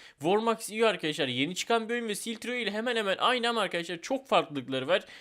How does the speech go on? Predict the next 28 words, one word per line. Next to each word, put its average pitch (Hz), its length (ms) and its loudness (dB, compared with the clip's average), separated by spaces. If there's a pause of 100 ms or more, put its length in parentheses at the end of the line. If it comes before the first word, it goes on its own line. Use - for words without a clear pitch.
(140)
Mesela 196 280 2
mağazaya 208 460 2
girelim, 202 380 0
burada 202 200 0
arkadaşlar 185 480 -2
bizim, 185 320 -4 (300)
e, 135 100 -2
yeteneklerimiz 180 840 -2
falan 185 240 0
filan 175 260 -2
var 190 80 0
ama 226 140 0
arkadaşlar 175 360 -4
bunlar 202 300 -4
hani 190 180 -4
böyle 180 360 -2 (340)
e, 143 200 0
parayla 175 380 4
falan 175 300 2
filan 180 200 -4
satın 165 280 -4
alıyoruz. 151 380 0
Yani 160 260 2
bize, 160 300 0 (180)
e, 131 340 -2
şey 185 200 -2
olmuyor 165 320 -2
yani. 131 320 0